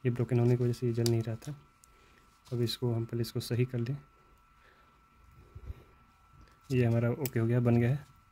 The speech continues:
इसको डीसी पे ही लगा के, अ, मा-, माइनस प्लस यहाँ पर देखिएगा कितना ये एम्पियर बताएगा। ये जो है वन पॉइंट वन एम्पियर ले रहा है और पीसीबी पूरी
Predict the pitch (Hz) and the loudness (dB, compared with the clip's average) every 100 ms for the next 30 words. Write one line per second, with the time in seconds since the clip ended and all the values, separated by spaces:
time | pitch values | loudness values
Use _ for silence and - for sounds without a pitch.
0 | - _ - 127 120 117 127 120 120 120 | -20 _ -8 -2 0 0 0 2 2 2
1 | 117 131 214 208 - 127 120 117 117 127 | -2 -4 -4 -10 -8 -2 0 4 2 2
2 | 139 - 120 117 123 - 123 127 117 117 | -4 -10 -4 -2 -2 -4 -6 -4 -4 -4
3 | 127 120 120 127 131 143 - - - - | -4 -4 -4 -4 -4 -6 -14 -20 -20 -14
4 | - 117 120 117 120 - 120 117 113 113 | -6 0 2 4 2 0 -4 0 -2 -2
5 | 110 110 117 - _ - - - - - | -4 -4 -6 -8 _ -20 -20 -20 -20 -10
6 | 123 120 135 - - - _ - - - | -2 0 -2 -4 -20 -20 _ -20 -20 -20
7 | - - - - 123 120 117 120 131 - | -20 -20 -14 0 4 6 6 6 4 -2
8 | - - - - _ 117 113 117 117 113 | -20 -20 -20 -20 _ 2 4 6 6 6
9 | 117 117 - 123 - 123 117 117 117 135 | 6 4 2 0 4 4 4 4 4 2
10 | - - - - - 131 120 120 - 120 | -4 -18 -20 -18 -6 -4 -4 -6 -2 0
11 | 117 117 120 | 2 4 4